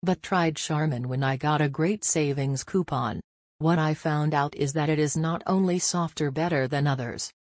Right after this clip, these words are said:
it is very cost effective. Two rolls take me through a month. I just don't need to use as much. With the cheaper product, I used about six to eight squares after urination,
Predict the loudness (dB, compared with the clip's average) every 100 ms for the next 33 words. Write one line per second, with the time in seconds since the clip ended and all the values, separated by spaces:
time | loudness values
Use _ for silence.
0 | _ -2 0 0 0 0 0 0 -2 -2
1 | -2 -6 -4 -6 -4 -4 -4 -6 _ _
2 | _ -4 0 2 2 4 4 2 -2 -4
3 | -2 -4 -2 0 0 2 0 -2 -8 -14
4 | _ _ _ -6 -2 0 -2 0 -2 0
5 | 0 0 -2 -2 -4 0 0 0 -2 -4
6 | -2 -2 -4 -6 -12 -14 _ _ _ -4
7 | -2 -2 -6 -6 -4 -2 -4 -2 -2 -2
8 | -2 -4 -8 -20 _ 0 2 2 2 0
9 | 0 0 0 -2 -2 -4 -4 -2 -2 -2
10 | -4 -2 -2 -2 -2 -2 -4 -2 -2 0
11 | 0 0 -2 -4 -4 -4 -6